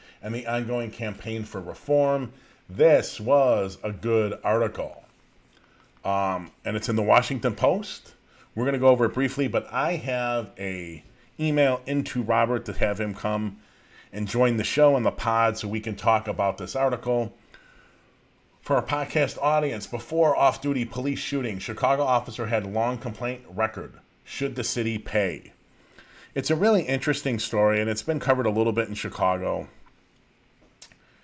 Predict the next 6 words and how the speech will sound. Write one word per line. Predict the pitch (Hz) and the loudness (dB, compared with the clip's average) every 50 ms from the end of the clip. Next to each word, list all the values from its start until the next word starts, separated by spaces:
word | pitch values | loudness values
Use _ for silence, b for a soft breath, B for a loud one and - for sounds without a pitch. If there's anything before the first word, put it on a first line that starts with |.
| b b b b b b b _ _ _ _ _ _ _ _ _ _ _ _ _ _ _ _ _ _ _ | b b b b b b b _ _ _ _ _ _ _ _ _ _ _ _ _ _ _ _ _ _ _
Patrick | - - 156 151 - - 139 - | -2 0 0 0 0 -4 -6 -4
Kelly | - - 151 147 147 147 143 | 0 2 2 2 2 2 0
and | 131 120 | -2 -2
his | 110 - - | -4 -4 -6
friend | - 131 131 127 117 | -4 -4 -2 -2 0
Michael, | 113 120 127 127 127 127 127 123 120 117 110 - | 0 0 -2 -2 -2 -2 -2 0 0 -2 -4 -6